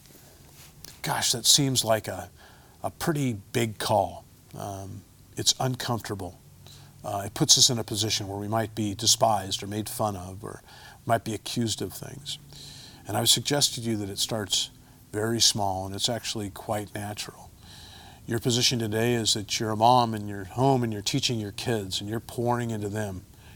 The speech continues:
You're doing a work right now. Um, we do not need to sit in a pulpit or talk to a thousand people to be doing the work of the Lord.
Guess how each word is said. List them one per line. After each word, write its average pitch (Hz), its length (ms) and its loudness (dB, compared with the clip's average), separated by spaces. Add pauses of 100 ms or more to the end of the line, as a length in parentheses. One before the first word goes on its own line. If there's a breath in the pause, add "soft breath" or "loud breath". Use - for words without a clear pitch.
(140 loud breath)
You're 127 380 6
doing 123 420 2
a 104 80 -4
work 98 340 -6
right 98 300 -8
now. 87 280 -12 (480)
Um, 98 380 -8
we 107 140 -4
do 110 160 -2
not 120 180 2
need 117 140 0
to 110 100 -4
sit 135 240 6
in 123 80 0
a 104 80 -2
pulpit 110 480 2
or 98 260 -6 (300 loud breath)
talk - 200 6
to 117 80 -2
a 101 40 -4
thousand 120 400 4
people 113 320 0
to 101 100 -12
be 101 120 -4
doing 107 260 -2
the 98 80 -6
work 101 240 -6
of 104 60 -6
the 98 60 -4
Lord. 95 300 -6